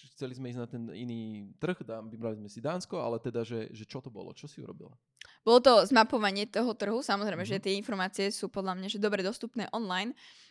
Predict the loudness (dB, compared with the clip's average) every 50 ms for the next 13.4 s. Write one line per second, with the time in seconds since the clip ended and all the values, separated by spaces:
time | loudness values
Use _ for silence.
0 | _ _ -8 -6 -6 -4 -4 -4 -2 -2 -4 -4 -2 0 2 2 2 0 -2 -4
1 | -4 -4 -4 -4 -2 0 0 0 0 0 0 2 2 2 0 0 0 0 0 0
2 | -2 -2 -2 -2 -4 -4 0 0 2 2 2 -2 -4 -2 0 0 0 0 0 -2
3 | 0 2 4 4 4 4 4 6 6 6 6 4 0 -2 -2 -2 -2 -4 -4 -6
4 | -6 -4 -4 -6 -6 -8 -10 -12 -12 -14 -18 -20 -20 -18 -4 0 2 2 2 4
5 | 2 2 2 2 0 -4 -4 -6 -8 4 4 4 4 4 0 -2 0 2 4 4
6 | 4 4 2 0 -2 -2 0 0 0 -2 -2 -4 -4 0 0 0 2 2 0 0
7 | 0 0 2 0 0 0 -2 -2 -2 -2 -2 -2 -6 -6 -6 -8 -8 -8 -8 -10
8 | -8 -6 -8 -8 -8 -8 -8 -8 -4 -2 -2 -2 -2 -8 -12 -12 -12 -12 -12 -14
9 | -16 _ _ _ _ _ -10 -8 -6 -4 -4 -4 -4 -6 -8 -10 -14 _ _ _
10 | _ _ _ _ _ _ _ -6 -2 -2 -2 -2 -4 -8 -12 2 4 4 4 6
11 | 2 0 0 0 0 0 -2 -4 -4 -2 -2 -2 -2 -4 -4 -4 -4 -4 -4 -6
12 | -8 -10 -6 -4 -2 -2 -2 -4 -6 -8 -8 -8 -4 -2 0 0 2 0 0 -2
13 | -2 0 0 2 2 0 -2